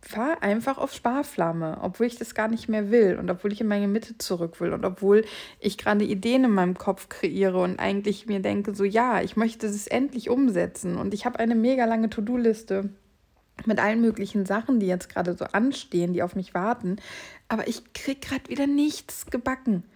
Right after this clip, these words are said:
Ich krieg grad wieder nichts gebacken und ich finde das alles nur anstrengend und ja, dann wird eben sowas wie den Podcast jeden Tag aufzunehmen auch nervig. Und das finde ich so unfassbar schade, weil ich liebe dieses Baby, ich liebe dieses Projekt, ich liebe es, dir jeden Tag irgendwas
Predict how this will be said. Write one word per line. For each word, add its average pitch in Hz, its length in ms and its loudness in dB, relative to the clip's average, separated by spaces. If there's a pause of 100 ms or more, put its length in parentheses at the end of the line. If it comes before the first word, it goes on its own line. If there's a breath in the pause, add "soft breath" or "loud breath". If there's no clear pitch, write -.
(340 soft breath)
Ich - 100 -20
krieg 247 200 -4
grad - 180 -8
wieder 240 160 4
nichts 254 380 4
gebacken 226 420 0
und 196 80 2
ich 196 140 -6
finde 208 180 0
das 208 80 -8
alles 214 200 -2 (160)
nur 208 200 -2 (120)
anstrengend 202 800 0
und 185 320 -2 (920 loud breath)
ja, 233 260 2
dann 208 240 6
wird 226 180 0
eben 208 220 2
sowas 214 460 2
wie 196 40 -6
den 190 120 0
Podcast 202 460 -4
jeden 196 140 0
Tag 190 200 -2
aufzunehmen 185 580 -4
auch - 160 -8 (100)
nervig. 247 640 2
Und 196 100 -4
das 208 160 -10
finde 226 140 2
ich 233 160 -6
so 240 200 0
unfassbar 247 640 -2
schade, 226 400 0
weil 190 140 2
ich 190 160 -2 (360)
liebe 247 340 6
dieses 185 320 -2
Baby, 151 400 -2
ich - 220 -6
liebe 233 200 2
dieses 214 280 -2
Projekt, - 500 -4
ich - 160 -14
liebe 254 240 2
es, - 220 -4 (140)
dir 196 120 2
jeden 208 280 2
Tag 196 360 -2
irgendwas 175 420 -2